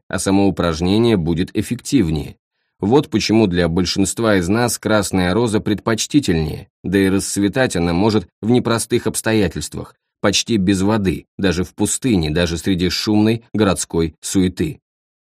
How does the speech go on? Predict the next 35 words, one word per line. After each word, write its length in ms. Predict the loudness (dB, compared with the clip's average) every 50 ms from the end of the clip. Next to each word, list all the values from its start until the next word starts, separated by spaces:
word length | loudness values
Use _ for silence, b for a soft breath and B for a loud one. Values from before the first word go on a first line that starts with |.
| _ _ _ _ _ _ _ _ _ _ _ _ _ _ _ -2
Мы 160 | 2 2 2 4
представляем 640 | 2 0 0 0 0 2 4 4 4 4 4 4 2
алмаз 440 | 2 2 2 2 2 2 0 0 2
внутри 320 | 0 0 2 2 2 2
розы, 300 | 2 2 0 0 -2 -4
потому 300 | -4 -2 0 0 0 0
что 180 | 0 -2 -4 -4
в 80 | -2
тот 180 | -2 -2 0 0
день, 220 | 2 2 0 0
когда 320 | 0 -2 -2 0 -2 -2 -2 -2
узел 340 | -2 0 0 2 2 0 2
в 60 | 2
вашем 320 | 0 0 0 0 -2 -2 -2
сердце 460 | -2 -2 -2 -2 -2 -4 -4 -4 -2
будет 320 | 0 0 0 0 -2 -4
полностью 540 | -2 0 2 2 4 2 0 -2 -2 -2 -2
развязан, 640 | -2 -2 -2 -2 -2 -2 -2 -2 -2 -4 -4 -6 -10 _ _ _ _ _ _ 0
вы 180 | 4 6 6 8
увидите 440 | 8 6 6 6 4 4 4 2
кристально 640 | -2 -2 0 -2 -2 -2 0 0 2 2 4 2 2
чистый 420 | 0 0 -2 -2 -2 -2 -4 -4 -4
свет, 420 | -2 -2 -2 -2 -2 -2 -4 -12 _ _ -10
исходящий 600 | -8 -8 -4 -4 -2 0 0 0 0 0 -2 -2
оттуда 400 | -2 -2 -4 -4 -2 -2 0 0
и 80 | 0 0
несущий 560 | -2 -2 -4 -2 -4 -4 -2 -2 0 0 2
любовь 440 | 2 2 0 0 0 0 -2 -4 -8 b b b
ко 140 | b -4 -4
всем 340 | -4 -2 -2 0 0 2 2
живым 320 | 2 0 0 2 2 0
существам 760 | 0 0 -2 -2 -2 -2 -4 -4 -2 -2 0 0 0 -2 -4 _ -18
в 80 | -12
целой 320 | -8 -4 -2 0 0 -2 -2
Вселенной. 640 | -4 -2 0 0 0 0 0 -2 -6 -8 -10 -14